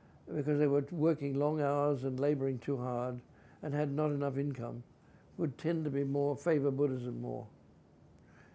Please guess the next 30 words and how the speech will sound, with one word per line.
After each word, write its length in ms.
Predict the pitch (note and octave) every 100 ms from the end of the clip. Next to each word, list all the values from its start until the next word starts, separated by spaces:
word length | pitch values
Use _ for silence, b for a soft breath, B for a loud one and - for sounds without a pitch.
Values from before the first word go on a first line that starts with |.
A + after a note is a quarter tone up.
| B B -
And 140 | E3
that 100 | F3
would 160 | A3 F#3
vary, 300 | E3+ E3+ C#3+
as 140 | C3+
I 40 | C3+
said, 320 | - D3 B2+
depending 400 | B2+ D3 C#3 C#3
on 240 | C3+ C3+ C3 B B -
periods 320 | D#3 C#3+ B2+
of 100 | A#2
hardship 420 | C3+ C3 - B2+
or 100 | C3
periods 380 | B2 C#3+ C3 A#2
of 100 | B2
prosperity. 600 | C3+ A#2+ C3+ A#2+ A2+ A2+ G#2+ - - - - - - - - - - - - - - - -
I've 160 | G3
been 160 | G3 G#3+
asked 320 | A3+ A3 -
a 40 | D#3
question 760 | - F3+ D#3+ - D#3 E3+ E3+ D3 - - B B B B B -
about 580 | F3+ D3+ E3 E3+ E3 D3+ - - -
the 300 | G#3+ F3 E3
position 460 | D#3 F3 F3+ C3 D#3
of 100 | C#3+
the 80 |
pagoda 600 | C#3+ C#3 C3+ D#3+ E3 C#3
in 140 | C#3 C#3
the 80 | C#3
plan. 600 | D3 E3 C#3 D3+ G3+